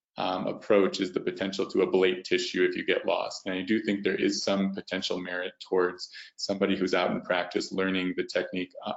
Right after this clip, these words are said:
um, themselves, who has a green light available to them, uh, as a way to kind of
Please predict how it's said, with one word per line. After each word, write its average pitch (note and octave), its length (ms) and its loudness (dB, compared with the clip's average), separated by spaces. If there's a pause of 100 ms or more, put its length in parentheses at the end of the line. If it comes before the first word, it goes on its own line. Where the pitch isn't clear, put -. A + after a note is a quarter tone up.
(160)
um, F2 200 0
themselves, F#2 460 0
who G2+ 120 4
has G2+ 500 2
a - 40 -2
green F#2+ 280 -2
light F#2 180 -2 (500)
available F#2+ 580 6
to F2+ 60 4
them, E2+ 420 0 (100)
uh, - 280 -2
as F#2 140 -6
a F#2 60 -2
way F2+ 240 -2 (120)
to - 200 -8
kind F2 180 -2
of E2+ 80 0